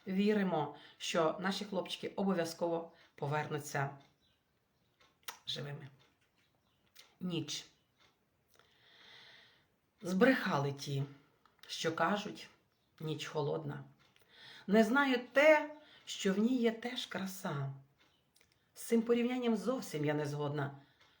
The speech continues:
Велична ніч, незвідана така.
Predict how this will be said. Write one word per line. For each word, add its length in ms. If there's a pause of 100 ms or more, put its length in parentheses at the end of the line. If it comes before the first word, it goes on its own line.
Велична 840
ніч, 460 (680)
незвідана 680
така. 460